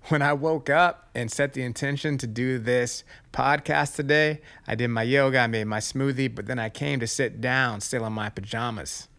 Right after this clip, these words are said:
And the energy that was coming through my being just wasn't. So I took a shower, I handled myself, and then I came to share. Let that be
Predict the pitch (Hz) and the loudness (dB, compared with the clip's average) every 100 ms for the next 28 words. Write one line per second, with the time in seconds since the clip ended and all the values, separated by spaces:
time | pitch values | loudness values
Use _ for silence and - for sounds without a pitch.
0 | _ 127 135 135 131 147 151 120 135 120 | _ 0 2 0 0 2 2 0 0 0
1 | 104 104 - 139 135 117 139 135 123 107 | -2 -6 -4 -2 -2 -2 -2 -2 -2 -4
2 | 98 127 127 110 101 127 120 - 117 117 | -4 -2 -2 -2 -2 -2 -2 -2 -4 -2
3 | 104 76 - - 120 131 120 - - 107 | -4 -8 -6 0 2 2 -2 -12 -8 -8
4 | 104 135 - - 151 139 135 135 123 113 | -4 -4 -2 2 4 4 4 2 0 0
5 | 123 117 127 120 117 101 107 - 135 127 | -2 -2 0 0 -2 -2 -4 0 4 4
6 | 117 - 123 175 202 123 - 110 107 98 | 0 -4 0 2 2 0 -2 -4 -6 -6
7 | - - 101 69 92 - 131 151 - 160 | -4 -2 -2 -6 -10 -6 0 0 4 4
8 | 123 117 165 180 120 113 | 4 2 4 4 2 0